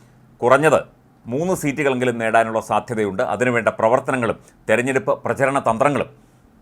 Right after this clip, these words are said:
ബി ജെ പി ആവിഷ്കരിച്ചുകൊണ്ടിരിക്കുകയാണ് എന്ന കാര്യമാണ് അമിത്ഷാ ചൂണ്ടിക്കാട്ടിയത്. മണിപ്പൂരിലേത് ഗോത്രങ്ങളുടെ പ്രശ്നമാണ്.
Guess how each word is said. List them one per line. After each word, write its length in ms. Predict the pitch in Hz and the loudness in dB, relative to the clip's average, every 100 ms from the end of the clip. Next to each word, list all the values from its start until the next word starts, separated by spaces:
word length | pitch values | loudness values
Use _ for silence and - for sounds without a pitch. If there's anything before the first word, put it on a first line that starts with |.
| - | -8
ബി 120 | 117 113 | -4 -4
ജെ 80 | 113 | -4
പി 80 | - 110 | -2 0
ആവിഷ്കരിച്ചുകൊണ്ടിരിക്കുകയാണ് 1120 | 131 - 147 123 123 104 101 - 107 90 95 - | -2 -2 -4 -4 -8 -6 -8 -8 -6 -4 -6 -10
എന്ന 120 | 98 92 | -6 -4
കാര്യമാണ് 360 | 92 82 98 82 | -4 -6 -8 -8
അമിത്ഷാ 280 | 98 92 107 - | -10 -10 -12 -10
ചൂണ്ടിക്കാട്ടിയത്. 600 | 101 85 71 65 67 - _ _ _ _ _ _ _ _ _ _ - | -10 -10 -12 -16 -20 -20 _ _ _ _ _ _ _ _ _ _ 2
മണിപ്പൂരിലേത് 600 | 139 165 190 190 175 151 123 | 2 4 4 6 6 6 6
ഗോത്രങ്ങളുടെ 580 | 139 147 160 165 170 156 127 | 4 4 2 4 4 4 0
പ്രശ്നമാണ്. 380 | 127 120 117 | -2 0 0